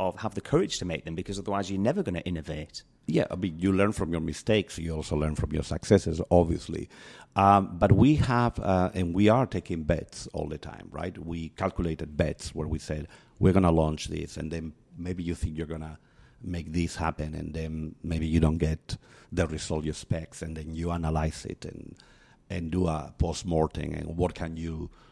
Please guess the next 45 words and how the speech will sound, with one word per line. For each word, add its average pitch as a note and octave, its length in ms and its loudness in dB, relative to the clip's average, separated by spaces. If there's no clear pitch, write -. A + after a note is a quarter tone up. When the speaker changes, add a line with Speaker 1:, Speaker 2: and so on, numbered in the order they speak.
Speaker 2:
do F2 140 0
different D#2+ 380 -4
next E2+ 280 -4
time, D#2+ 400 -2
and, C#2+ 300 -10
uh, - 480 -14
should - 240 -8
we D#2 80 0
do E2+ 120 -2
it D#2+ 100 0
again? D#2+ 420 -4
So G2+ 320 4
there G2+ 160 4
is A2+ 180 2
a B2+ 40 4
lot A#2+ 140 6
of F#2+ 100 4
learning, F2+ 360 4
and E2 120 0
there E2+ 80 4
are E2+ 40 4
a E2+ 40 2
lot E2+ 180 2
of G2+ 120 0
mistakes E2+ 440 -4
that D#2+ 120 -2
obviously E2 300 0
you, D#2 200 0
you D#2 200 -4
commit, D#2+ 340 -4
uh, D2+ 200 -4
if D#2+ 120 -2
you E2 100 2
want, D#2 280 0
uh, E2+ 220 -2
along F2 260 4
the F2 100 6
way, A#2 280 8
because F2 460 2
we F2+ 200 0
are F2 140 0
in E2 100 -4
a D#2 140 -6
changing F#2 720 -2
world D#2+ 560 -2